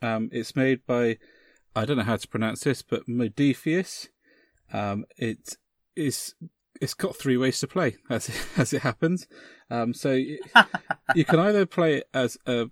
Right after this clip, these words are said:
Speaker 1: es-, essentially you create a gang, very much like Necromunda,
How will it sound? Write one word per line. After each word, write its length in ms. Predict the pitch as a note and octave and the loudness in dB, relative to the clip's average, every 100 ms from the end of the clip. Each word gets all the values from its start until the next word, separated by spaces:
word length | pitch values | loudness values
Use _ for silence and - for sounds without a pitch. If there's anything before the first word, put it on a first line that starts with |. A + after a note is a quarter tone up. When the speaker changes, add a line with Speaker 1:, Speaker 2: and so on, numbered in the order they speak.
| - | -8
Speaker 1:
es-, 200 | - - - - | -10 -8 -10 -6
essentially 600 | D#3 - A#3 - F#3+ F3 F3 | -2 2 2 2 -2 -2 0
you 100 | D#3+ | -2
create 520 | - - D3+ C#3 - - | 0 0 0 0 -4 -4
a 220 | B2 A2+ | 0 0
gang, 420 | - A2 F#2+ B2 E3 _ _ _ _ | 0 -2 0 -2 -4 _ _ _ _
very 240 | - D#3 D#3 | -2 2 2
much 220 | C#3 - | 2 0
like 140 | B2 | -2
Necromunda, 640 | G#2+ G#2 A2 G2+ F#2+ F#2+ C3 | -2 -6 -6 -4 -4 -2 -4